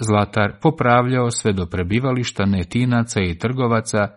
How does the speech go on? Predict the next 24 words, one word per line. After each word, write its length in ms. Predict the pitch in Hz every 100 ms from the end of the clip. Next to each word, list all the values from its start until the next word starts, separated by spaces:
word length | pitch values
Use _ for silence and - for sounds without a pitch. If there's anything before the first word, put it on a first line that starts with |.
| _ 117
nasuprot 640 | 139 143 139 139 131 - 117
nadgledničkim 840 | 107 117 127 143 123 117 - 127
vratima 640 | 95 92 90 104 98 98 -
do 160 | 113
gornje 440 | 95 104 117 120 113
dvorane 600 | 98 92 92 95 95 -
na 100 | 120
zidnom 400 | 98 87 85 85
kruništu. 580 | 87 90 85 - - - - _ _ _ _ _ _ -
A 160 | 131
zlatari 480 | 131 127 135 143 151
su 160 | - 95
i 140 | 90
trgovci 500 | 135 139 135 117 113
popravljali 880 | - 92 110 110 120 123 92 78 82
između 460 | 123 107 104 92 92
gornje 460 | 101 113 123 127
dvorane 540 | 113 104 98 95 98 87
na 140 | 85
zidnom 420 | 85 104 117 127
kruništu 640 | 117 107 101 98 - 98 - -
do 180 | 123 98
ovčjih 460 | 85 85 - -
vrata. 600 | 95 - 87 - - -